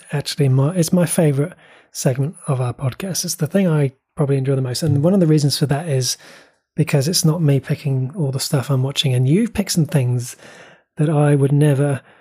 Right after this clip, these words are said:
choose to press play on. And sometimes, because we're doing this segment and I choose one, I think, "This, this is not gonna be for me. This is not gonna be for me." And then it turns out I really enjoy it.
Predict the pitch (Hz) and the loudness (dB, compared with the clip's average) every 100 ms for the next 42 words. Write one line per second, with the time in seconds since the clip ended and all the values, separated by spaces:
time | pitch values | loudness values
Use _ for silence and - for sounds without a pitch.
0 | _ _ _ _ - 147 131 123 - - | _ _ _ _ 0 2 2 0 -4 -2
1 | 147 - - 147 123 123 170 131 - 208 | -2 -2 -4 0 0 0 0 0 2 2
2 | 175 131 151 175 - - _ _ _ - | 2 2 2 0 -6 -14 _ _ _ -4
3 | 147 147 143 135 139 131 123 139 151 135 | -2 0 0 2 2 2 0 0 0 0
4 | 127 - 165 135 135 - - - 160 156 | -2 2 2 2 -2 -6 -20 -8 -4 -2
5 | 151 214 160 127 - 139 - 135 127 143 | -2 -2 -4 -4 -4 -6 -4 -2 -2 0
6 | 131 135 - 139 135 131 - - _ - | 0 0 0 2 2 0 -4 -20 _ -6
7 | 165 - 139 147 175 170 165 151 147 - | -2 -2 0 2 2 2 2 2 2 2
8 | 139 135 160 170 135 131 147 139 156 175 | 2 2 2 2 2 2 2 2 0 -2
9 | 165 147 135 151 139 135 135 131 131 131 | 0 0 0 -2 -2 0 0 0 0 0
10 | 123 120 165 139 269 | -2 2 2 2 -4